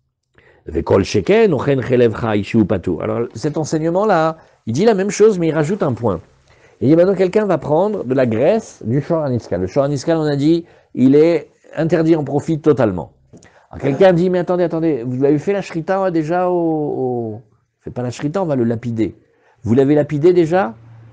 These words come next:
Bah oui. Où il est le cadavre ? Il dit là-bas. Il va, il pique un petit peu de la graisse et il dit, il paraît que pour les brûlures, c'est extraordinaire. Et pour les, et pour les, les champignons des doigts de pied du mikvé, c'est magnifique.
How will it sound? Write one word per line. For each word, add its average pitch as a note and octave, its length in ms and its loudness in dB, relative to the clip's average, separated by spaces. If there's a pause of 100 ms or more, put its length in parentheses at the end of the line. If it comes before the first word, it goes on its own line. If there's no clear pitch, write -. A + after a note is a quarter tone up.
Bah D#3+ 160 -2
oui. A3 300 0 (300)
Où D3+ 100 -2
il F#3+ 80 -2
est A#3 60 -4
le A3 80 -8
cadavre ? A2 500 -6 (160)
Il F2+ 60 -12
dit G#2 100 -4
là-bas. G2+ 420 -2
Il A2+ 140 -2
va, A#2 300 -2 (280)
il G#2+ 100 -4
pique G#3 200 -2
un F#3+ 80 4
petit D3 200 -4
peu E3 120 0
de C#3+ 80 0
la A#2 80 0
graisse F#2+ 560 -6 (380)
et C#3+ 160 0
il C#3+ 80 4
dit, D#3 200 -2
il C3+ 100 -2
paraît D3+ 340 -2
que G#2+ 100 -6
pour G#2+ 160 -8
les A#2 100 2
brûlures, B2 540 2 (300)
c'est - 240 -4
extraordinaire. A#2 760 -6
Et D#2 80 -8
pour E2+ 180 -10
les, F#2 240 -4
et F#2 80 -4
pour F2 200 -6
les, F2+ 320 0
les F#2 140 -4
champignons A2 440 -6
des G2+ 120 0
doigts G#2+ 160 0
de G2+ 40 -10
pied - 160 -4
du G#2+ 100 -2
mikvé, C#3+ 520 0 (180)
c'est - 180 -4
magnifique. B2+ 600 -4